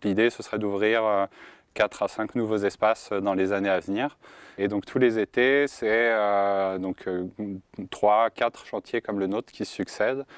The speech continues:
Donc des sessions de deux, trois semaines avec, euh, des adolescents ou des adultes dans certains cas. Donc, euh, sur notre groupe, on est, on a une, euh, on a seize jeunes. Et donc après, ça peut aller jusqu'à vingt, il peut y en avoir un peu plus, un peu moins. Mais donc, euh,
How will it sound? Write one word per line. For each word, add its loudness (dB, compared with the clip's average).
Donc 0
des 2
sessions -2
de 0
deux, 0
trois -2
semaines -4
avec, -2
euh, 2
des -2
adolescents 0
ou -2
des 0
adultes -2
dans -2
certains -8
cas. -8
Donc, -4
euh, 2
sur -6
notre 0
groupe, 0
on -4
est, -2
on -4
a 0
une, 0
euh, -2
on -4
a -2
seize 0
jeunes. 0
Et 0
donc -8
après, 0
ça -6
peut -2
aller 2
jusqu'à 0
vingt, 2
il -4
peut -4
y -2
en -4
avoir -2
un -6
peu -10
plus, -2
un -6
peu -8
moins. -4
Mais -6
donc, -4
euh, 0